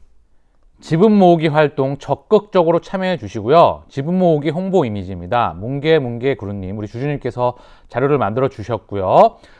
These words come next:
셀트리온 주주가치 제고를 위한 소액 주주 지분 모으기. 그래서 카탈로그 한 장의 기본 디자인인데요. 깔끔하게 만들어 주셨어요. 셀트리온 주주 여러분,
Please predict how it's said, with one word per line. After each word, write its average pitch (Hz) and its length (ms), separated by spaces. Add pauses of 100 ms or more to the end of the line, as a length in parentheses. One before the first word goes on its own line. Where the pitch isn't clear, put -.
셀트리온 202 500
주주가치 151 580
제고를 139 500
위한 151 360
소액 185 420
주주 208 400 (180)
지분 143 440 (120)
모으기. 107 460
그래서 95 240
카탈로그 175 480
한 196 240
장의 143 300 (320)
기본 151 240
디자인인데요. 117 800
깔끔하게 233 560
만들어 110 320
주셨어요. 98 560 (460)
셀트리온 208 480
주주 123 240
여러분, 113 460